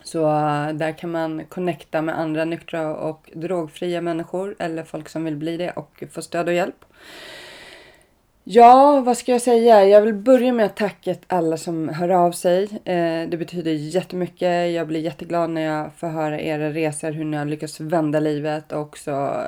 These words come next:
till er som behöver stöd och hjälp. Det går jättebra att mejla mig också. Eh, jag svarar på alla mejl så fort jag kan.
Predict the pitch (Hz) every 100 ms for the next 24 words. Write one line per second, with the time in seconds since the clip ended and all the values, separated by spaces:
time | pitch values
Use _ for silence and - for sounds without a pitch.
0 | - - 180 160 160 147 147 151 147 143
1 | 143 143 156 165 196 202 - 196 165 160
2 | 156 151 147 - - 151 151 156 139 143
3 | 143 160 156 151 - 143 - - 160 151
4 | 143 143 147 147 - - - - 147 -
5 | - - - 165 160 151 151 147 151 151
6 | 160 156 147 - 160 160 156 - 160 160
7 | 160 160 170 170 190 185 165 - 170 -
8 | 156 151 151 160 175 233